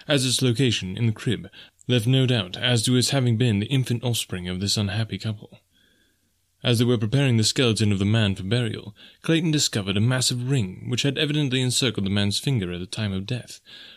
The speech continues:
for one of the slender bones of the hand still lay within the golden bauble. Picking it up to examine it, Clayton gave a cry of astonishment, for the ring bore the crest of the House of Greystoke.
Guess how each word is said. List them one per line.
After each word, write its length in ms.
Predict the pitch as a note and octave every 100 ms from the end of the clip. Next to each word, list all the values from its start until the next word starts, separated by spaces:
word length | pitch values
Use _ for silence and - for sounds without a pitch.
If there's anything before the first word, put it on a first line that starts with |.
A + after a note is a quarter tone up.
| _
for 160 | - A#2+
one 160 | C3+
of 40 | C3
the 80 | A2+
slender 360 | - C#3 A#2
bones 360 | G2 A#2 G#2+ F#2+
of 60 |
the 120 | F#2+ F#2+
hand 300 | A#2+ F#2 G2+
still 260 | - C3+
lay 200 | B2 C3
within 280 | G#2 G#2 G#2+
the 40 |
golden 380 | G2 A2+ G#2 F2
bauble. 400 | F#2+ A2 F#2+ - _ _ _ _ _ _ -
Picking 280 | D3 C3 A#2
it 80 | A#2
up 100 | G2+
to 100 | G#2
examine 400 | F#2+ A2+ C3+ G2
it, 180 | - - - -
Clayton 280 | - D#3 C#3
gave 180 | B2 A2+
a 60 | A2
cry 340 | - D3+ A#2+
of 100 | F#2
astonishment, 640 | A2 - C3+ A2 - - - -
for 100 | -
the 100 | D3+
ring 240 | C#3 D#3+ D3+
bore 140 | C#3+
the 80 | A#2+
crest 560 | - - C#3+ - - - -
of 140 | A#2
the 60 | G#2+
House 440 | - C#3 F#2+ -
of 120 | F#2+
Greystoke. 720 | - A2+ G#2 - - - -